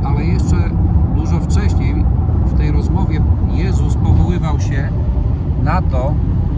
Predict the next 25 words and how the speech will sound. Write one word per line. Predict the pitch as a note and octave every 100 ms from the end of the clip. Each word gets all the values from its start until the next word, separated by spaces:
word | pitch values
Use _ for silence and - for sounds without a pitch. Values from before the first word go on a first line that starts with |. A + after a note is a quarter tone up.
| - - - - -
że | - D3
to | - D3 - -
On | D3 B2+ B2+ C3 - - - -
był | - - - - - - - - - -
u | -
Abrahama. | E4 D4 D4+ D#4+ D4+ - - - - - - - - - - - - - - - - - - - -
On. | - - - - - - - - - - - - - - -
Że | -
to | D3+
On | D3+ E3+
był | F3
u | E3+
Abrahama. | E3 D#3 C#3 B2 - - - - - - - - - - - - - - -
Gdy | - E3 D#3+ - -
wejdziecie | D3+ D3 - F#3 F3+ E3+
na | D#3
te | D#3 D#3
wersety, | C#3+ C#3+ - F3 E3+ E3 D#3+ - -
gdzie | - B2+ B2+ B2 - - - -
czytacie: | - - D3+ D3+ - C3
"Bóg | - D3+
w | - - - -
gościnie | - - D#3 D3 C#3
u |
Abrahama", | C3+ - - E3 C#3+ C3